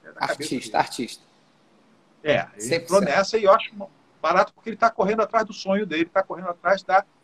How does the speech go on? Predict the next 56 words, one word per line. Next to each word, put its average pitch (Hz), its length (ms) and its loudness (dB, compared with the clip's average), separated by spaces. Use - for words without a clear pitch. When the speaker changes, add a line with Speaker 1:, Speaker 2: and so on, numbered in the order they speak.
Speaker 1:
verdade 131 520 -2
dele, 101 240 -20
do 165 100 -12
mito 165 400 -2
dele, - 220 -20
né, 117 80 -16
da, 139 200 -10
da 117 60 -20
parada 131 440 2
lá 117 80 -2
dele, 92 320 -20
da, - 80 -20
da - 160 -20
Speaker 2:
Sim. 139 220 -2
Speaker 1:
jornada 139 500 2
dele, 107 220 -14
como 110 120 -20
eu - 40 -20
posso - 160 -20
dizer. - 380 -20
Mas 160 160 -2
enfim, 226 220 0
então 185 220 -2
nós 269 200 -2
começamos 247 420 -8
a 233 60 -4
fazer 240 180 -6
um 240 80 -8
trabalho 220 360 -2
de 202 60 -20
música 208 280 -18
instrumental 226 480 -6
que - 60 -20
começou 226 340 -4
a - 20 -6
pegar, 214 380 -4
começou 180 320 -20
a 185 40 -18
ficar - 160 -8
bacana, 208 540 -10
e 202 60 -16
comecei 220 340 0
a 190 40 -4
participar - 500 -2
com - 140 -2
outros 185 200 -2
amigos 165 360 -16
também, 190 260 -14
aí 202 140 0
já 208 100 2
pintou 208 320 -8
um 208 40 -8
negócio 196 260 0
de - 80 -20
uma 175 100 -8
gravação. 190 720 -4